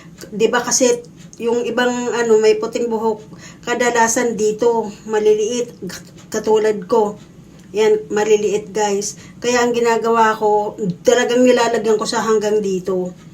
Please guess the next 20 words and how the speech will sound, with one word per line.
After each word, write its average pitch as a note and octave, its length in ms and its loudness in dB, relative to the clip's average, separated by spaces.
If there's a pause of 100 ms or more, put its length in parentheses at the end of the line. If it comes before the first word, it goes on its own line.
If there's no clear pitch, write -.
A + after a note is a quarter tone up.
(320)
Mm, F3+ 340 0
pero C4+ 240 8
nang C#4 160 2
dahil B3+ 400 2
doon A#3+ 220 2
sa A#3+ 240 -2
nilalagay A3 680 0
ko G#3+ 160 0
nga G3 320 0
na G#3+ 160 0
oil G3+ 300 0
at - 100 -10
saka G#3 240 -8
conditioner, G#3 640 -2
hindi A3+ 240 -2
siya A#3 160 -2
masyadong G#3+ 560 -2
kumakapit G#3+ 720 -4 (260)
sa G#3+ 240 -6
balat. G3 400 -2